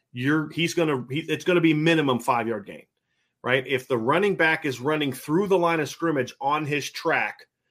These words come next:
it's gonna be minimum five-yard gain. And Ohio State's gonna try to do the same thing to Notre Dame. Yeah, it's nice to get the fifty-yard runs, but if they're just five, six, eight, twelve, five, seven, nine,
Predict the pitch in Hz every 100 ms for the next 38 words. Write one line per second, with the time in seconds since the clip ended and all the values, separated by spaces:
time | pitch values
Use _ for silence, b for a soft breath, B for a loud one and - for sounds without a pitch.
0 | _ _ - 151 151 160 143 139 147 160
1 | 190 180 143 127 123 123 117 117 110 110
2 | 95 - - _ 135 135 127 190 196 180
3 | 196 190 160 147 156 139 147 131 143 147
4 | 147 143 139 131 165 123 214 190 165 -
5 | 127 135 - 131 131 - 135 - 117 107
6 | 160 143 110 123 - b b - 120 160
7 | 196 117 - 147 147 113 92 - - 156
8 | 110 - - 143 123 - - - 156 147
9 | 110 92 - 147 131 113 90 - - 147
10 | 123 98 104 139 156 131 123